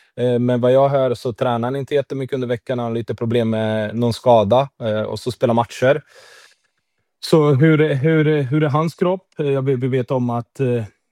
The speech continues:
Cissé, eh, är borta länge. Eh, kommer säkert komma tillbaka i år, men det är sent. Eh, han blir borta ett tag. Så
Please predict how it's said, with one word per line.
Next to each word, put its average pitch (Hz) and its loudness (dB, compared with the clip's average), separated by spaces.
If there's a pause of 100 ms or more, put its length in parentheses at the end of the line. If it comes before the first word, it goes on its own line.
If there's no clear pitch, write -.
(140)
Cissé, 139 0
eh, 120 -4
är 123 2
borta 117 -4
länge. 110 -2 (720)
Eh, 113 -12 (880)
kommer 135 2
säkert 120 -2
komma 117 0
tillbaka 120 0
i 110 0
år, 123 2
men 113 -2
det 113 0
är 113 0
sent. 147 -6 (280)
Eh, 113 -14 (420)
han 120 -2
blir 127 2
borta 127 2
ett 120 -2
tag. 147 -2 (480)
Så 123 -4